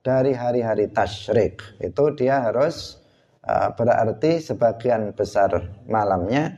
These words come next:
harus berasa, berada di Mina. Tetapi jika tidak atau jika tidak telah meninggalkan Mina pada waktu tersebut, pada waktu hari kedua dari hari tasyrik,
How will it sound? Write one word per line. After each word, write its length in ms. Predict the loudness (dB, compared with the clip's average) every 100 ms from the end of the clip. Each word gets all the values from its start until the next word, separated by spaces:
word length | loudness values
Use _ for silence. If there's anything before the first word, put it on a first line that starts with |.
| -2
harus 320 | 2 0 0
berasa, 640 | -2 -2 0 2 2 0 -2
berada 400 | 0 0 0 0
di 400 | 2 0 -2 -6 -14 _
Mina. 480 | -2 0 2 -2 -8 _ _ _ _ _ _ _ _ _ _ -2
Tetapi 480 | 2 2 0 -4
jika 720 | 0 -2 0 0 0 -2 -6 -14 -20 _ 0
tidak 560 | 0 0 0 0 -2 -16 -20 _ _ _ _ _ _ _
atau 480 | -2 -2 0 0 0
jika 400 | -2 -2 0 0
tidak 480 | -2 0 2 0 0
telah 320 | 0 0 0
meninggalkan 800 | 0 0 2 2 2 0 -2 -2
Mina 480 | -2 0 0 -2 0
pada 320 | 0 2 0
waktu 320 | 0 0 -2
tersebut, 960 | 0 -2 -2 -6 2 2 2 -2 -18 -6
pada 320 | -4 0 0
waktu 320 | 0 -2 -2
hari 300 | 0 2 0
kedua 560 | 0 -2 0 2 0 0
dari 240 | 0 2
hari 320 | 2 2 0 0
tasyrik, 640 | -4 0 0 0 -2 -12